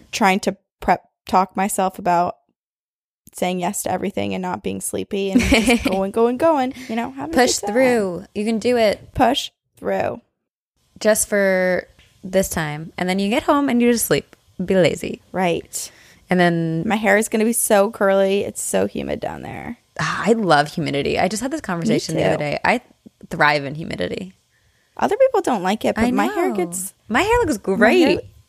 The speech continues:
Speaker 1: <sighs> my hair gets, yeah.
Speaker 2: It's like a nice, like, wave with a nice, like, volume.
Speaker 1: Mine gets actual curls. It looks like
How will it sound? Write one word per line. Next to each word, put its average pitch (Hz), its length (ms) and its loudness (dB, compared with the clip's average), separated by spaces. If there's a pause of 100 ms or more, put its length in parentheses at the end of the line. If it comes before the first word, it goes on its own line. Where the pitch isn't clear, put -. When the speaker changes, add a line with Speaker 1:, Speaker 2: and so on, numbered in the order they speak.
(680)
Speaker 1:
<sighs> - 260 -14
my 240 80 -4
hair 247 220 -6
gets, - 440 -10
yeah. 202 300 -10 (120)
Speaker 2:
It's 214 120 -2
like 247 140 6
a 233 40 4
nice, 226 300 2
like, 220 140 0
wave 190 520 2
with 185 140 -4
a 175 80 -2
nice, 180 300 -2
like, 165 120 -4
volume. 175 680 0 (880)
Speaker 1:
Mine 285 380 2
gets - 340 -4 (400)
actual 208 420 -4
curls. 196 480 -2
It 202 140 2
looks 202 360 -4
like 208 380 2